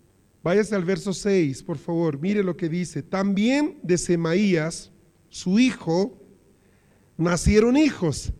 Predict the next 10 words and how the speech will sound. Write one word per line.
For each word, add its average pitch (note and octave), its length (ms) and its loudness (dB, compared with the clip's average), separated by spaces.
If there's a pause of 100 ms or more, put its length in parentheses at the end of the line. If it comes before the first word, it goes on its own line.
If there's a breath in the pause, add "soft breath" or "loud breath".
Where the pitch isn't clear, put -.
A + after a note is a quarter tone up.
(240)
Sigue B3 280 4
hablando F#3+ 360 0
de F#3 120 0
la E3 120 -2
descendencia D#3 600 -4
de C#3+ 80 -4
Obed-edom. D#3 500 -4 (1500 soft breath)
"Que A3 160 6
fueron", B3+ 480 6
¿qué? C#4 500 -2